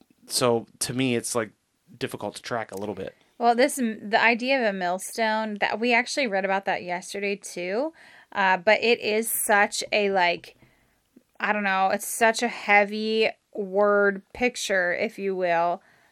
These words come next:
Speaker 2: because, like, he's saying it's better off for you to drown in the ocean because you had something tied around your neck that was so heavy you're never gonna survive, than to lead one of these, uh, s-, one of these little ones astray.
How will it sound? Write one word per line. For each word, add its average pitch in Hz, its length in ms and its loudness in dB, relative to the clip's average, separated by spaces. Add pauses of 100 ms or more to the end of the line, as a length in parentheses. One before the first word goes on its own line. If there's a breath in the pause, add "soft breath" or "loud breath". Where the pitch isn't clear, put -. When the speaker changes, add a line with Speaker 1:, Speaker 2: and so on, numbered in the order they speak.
(120)
Speaker 2:
because, 226 840 4 (480)
like, 214 200 2
he's 277 260 0
saying 240 320 4
it's 214 200 -2
better 233 400 6
off 208 260 6
for 247 100 -2
you 240 380 4
to 240 180 -8
drown 180 480 2
in 226 100 0
the 202 160 -2
ocean 220 480 0
because 196 380 -2
you 196 80 -2
had 190 140 -2
something 185 680 -4
tied 190 260 2
around 190 340 0
your 185 100 -4
neck 180 300 0
that - 140 -2
was - 140 -10
so 180 220 -2
heavy 175 260 -4
you're 180 180 -4
never 170 280 -4
gonna 170 280 -4
survive, 175 680 -2 (520 soft breath)
than 196 240 2
to 220 240 -2
lead 185 280 -8
one 175 240 -4
of 175 160 -6
these, 165 380 -8 (100)
uh, - 60 -6
s-, - 240 -10
one 190 220 -4
of 175 100 -4
these 175 200 -10
little 170 180 -4
ones 160 280 -6
astray. 110 600 -2